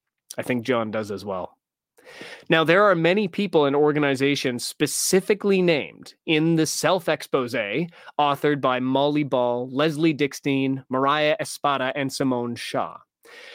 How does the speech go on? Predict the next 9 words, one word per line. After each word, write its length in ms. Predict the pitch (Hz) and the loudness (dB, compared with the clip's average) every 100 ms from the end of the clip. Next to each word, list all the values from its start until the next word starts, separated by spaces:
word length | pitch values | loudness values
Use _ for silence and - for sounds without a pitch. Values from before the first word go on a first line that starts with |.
| - - | -20 -6
I 140 | - 180 | -2 0
compiled 560 | 196 175 - 180 185 | 0 0 2 2 2
a 60 | 165 | 2
list 580 | 139 175 190 - - - _ _ - | 2 2 2 -2 -10 -14 _ _ -4
of 140 | 135 | -2
those 220 | 135 131 | 0 0
people 320 | - 139 135 139 | 0 -2 0 0
and 160 | 143 | 0
organizations 920 | 135 135 135 127 123 123 135 135 135 | 0 0 -2 -2 -4 -4 -4 -4 -6